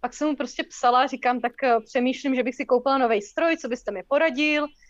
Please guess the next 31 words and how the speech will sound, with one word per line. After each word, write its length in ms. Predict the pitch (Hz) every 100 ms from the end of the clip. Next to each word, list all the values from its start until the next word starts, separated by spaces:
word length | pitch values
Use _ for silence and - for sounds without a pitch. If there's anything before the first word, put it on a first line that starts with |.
| _ _ _ _
A 480 | - 226 226 226 220
zároveň 500 | 226 254 247 254 254
jsem 140 | 247 247
to 80 |
teda 200 | 254 247
řešila 320 | 262 247 240 247
na 100 | 233
těch 160 | 254
šících 260 | 277 - 202
skupinách 520 | - 214 269 262 262
a 100 | 226
já 140 | 226
jsem 180 | 226 254
vlastně 280 | 240 226 240
díky 220 | 214 214
tomu 220 | 226 240
věděla, 320 | 220 226 220 233
že 120 | 233
si 140 | -
musím 280 | 240 226 254
ujasnit, 500 | 214 240 - 254 254 - _ _ _ _
co 100 | -
chci 180 | 277 -
vlastně 280 | 262 269 277
šít. 320 | - 226 220 - _ _ _ _ _ _ -
A 400 | 214 214 220 214 214 - -
jak 80 | -
jsem 100 | 302
si 80 |
to 100 | 330 269
ujasňovala 960 | 220 269 302 320 339 330 320 311 311